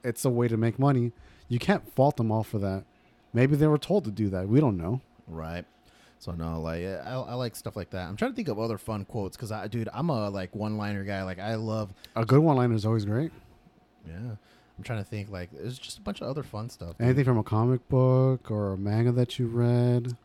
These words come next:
Speaker 2: Well, fuck, I was just thinking about this one, uh, yesterday, day before when I was at the gym.
Speaker 1: Mm-hmm.
Speaker 2: But, like, uh, 'cause the new Obi-Wan show has got me on a fucking Vader kick again. And I was remembering the very end of, uh, Charles Soule's run on Darth Vader, issue twenty-five. He's fighting off Darth Moming,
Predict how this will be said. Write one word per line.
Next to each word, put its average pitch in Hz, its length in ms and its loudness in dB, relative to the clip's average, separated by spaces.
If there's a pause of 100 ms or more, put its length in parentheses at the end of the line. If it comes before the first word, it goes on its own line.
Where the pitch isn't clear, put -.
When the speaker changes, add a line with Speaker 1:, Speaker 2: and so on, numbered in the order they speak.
Speaker 2:
Well, 127 140 -8
fuck, 113 240 -8
I 143 40 -6
was 165 80 -4
just 160 140 -10
thinking 170 120 -6
about 156 140 -8
this 160 140 -8
one, 151 180 -2
uh, 113 120 -4
yesterday, 127 360 -8
day 123 140 -8
before 117 260 -8
when 117 80 -6
I 113 40 -4
was 104 100 -8
at 98 60 -16
the 92 80 -10
gym. 110 280 -6 (140)
Speaker 1:
Mm-hmm. 120 140 0 (160)
Speaker 2:
But, 107 80 -2
like, 101 280 -4
uh, 95 160 -4
'cause 95 300 -10
the 104 100 -4
new 110 280 -2
Obi-Wan 104 360 -4
show 104 240 -6
has 87 140 -10
got 95 200 -8
me 92 200 -6
on 87 140 -6
a 80 120 -6
fucking 98 300 -12
Vader 98 240 -6
kick 92 240 -10
again. 87 420 -8
And 90 260 -8
I 92 100 -6
was 101 120 -8
remembering 139 360 -6
the 92 80 -8
very 107 320 -6
end 110 280 -8
of, 95 160 -8
uh, 85 560 -10
Charles 113 380 -8
Soule's 107 340 -8
run 98 220 -8
on 90 100 -8
Darth 85 220 -10
Vader, 117 260 -6
issue 95 220 -10
twenty-five. 113 560 -8 (580)
He's 107 160 -8
fighting 113 320 -4
off 104 200 -6
Darth 104 240 -6
Moming, 113 420 -6